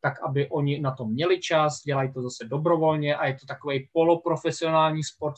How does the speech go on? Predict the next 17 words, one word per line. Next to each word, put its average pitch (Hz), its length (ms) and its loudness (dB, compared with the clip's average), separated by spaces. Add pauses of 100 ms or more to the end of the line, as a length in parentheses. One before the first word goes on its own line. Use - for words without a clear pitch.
(100)
v - 40 -16
tom, 147 200 0
že 147 240 6 (300)
často 147 340 -2
se - 160 -4
od 160 80 -2
nich 143 220 -4
vyžaduje 143 540 0
profesionální 143 720 -2
s-, - 140 -14 (240)
přístup, 156 420 -8
ale 147 140 2
oni 139 180 -2
za 135 100 -4
to 135 100 -8
nic 131 240 -6
nemají, 143 460 -2